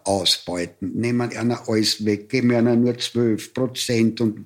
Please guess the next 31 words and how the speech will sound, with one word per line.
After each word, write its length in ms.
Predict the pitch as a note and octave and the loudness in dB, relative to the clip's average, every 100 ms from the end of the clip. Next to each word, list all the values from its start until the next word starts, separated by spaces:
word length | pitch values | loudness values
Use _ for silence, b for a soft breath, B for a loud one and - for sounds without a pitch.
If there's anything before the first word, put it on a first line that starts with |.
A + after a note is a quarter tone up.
| - | -4
selber 360 | - B2+ A2+ | 0 2 2
verdienen 480 | G#2+ A#2+ B2+ A#2+ A2+ | 0 -2 2 4 4
sie 120 | A2+ | 2
sich 120 | G#2 A2+ | -4 -2
ihre 180 | G#2+ | -2
goldenen 440 | G#2+ A2+ A#2 A#2 A2+ | 0 0 2 4 4
Nasen. 360 | G2+ G#2 D#3 B B B B B | 2 0 -2 B B B B B
Habe 240 | F#2+ G#2 | -4 -4
ich 60 | G#2 - _ _ _ | -6 -12 _ _ _
aus 160 | - F2 | -8 -6
kommunistischen 720 | - G#2+ A2+ D#3+ D#3+ D3+ - | 2 4 6 4 4 2 2
Gründen 400 | E2+ C3 D3 B2+ | 2 4 4 2
die 80 | F#2+ | -2
Seiten 420 | - B2+ C#3 D3+ | 2 2 4 2
gewechselt 500 | D3+ B2+ B2 - C#3 - B B B | 2 2 0 -2 -4 -6 B B B
und 120 | G2+ | 0
habe 100 | G2+ | 2
mir 140 | A2 A2 | 2 2
gedacht, 440 | G#2+ G#2 - - _ _ - | 2 0 -8 -20 _ _ -4
politisch 560 | G2+ G2+ D3+ D#3+ D3+ | 0 2 2 2 0
gesehen 720 | - D#3 C3 B2 C3+ C#3 - - | 2 2 2 4 4 4 0 -2
bin 140 | A#2 | 2
ich 80 | A#2 | 4
mit 220 | A2+ A2 | 4 2
meinen 320 | G#2+ G#2 B2+ C3 | 0 2 2 2
Ideen 440 | A2 - A2 B2 | -2 0 0 0
am 180 | - G2+ | -2 -2
besten 360 | G2+ F#2+ - F#2 | -2 -2 -2 0
beim 220 | G2 E2+ | 0 0
Wecker 380 | G#2 - F#2+ F2+ | 0 -2 -6 -6
aufgehoben. 720 | F2+ - F2 G#2 B2 E3 | -6 -6 -4 0 2 0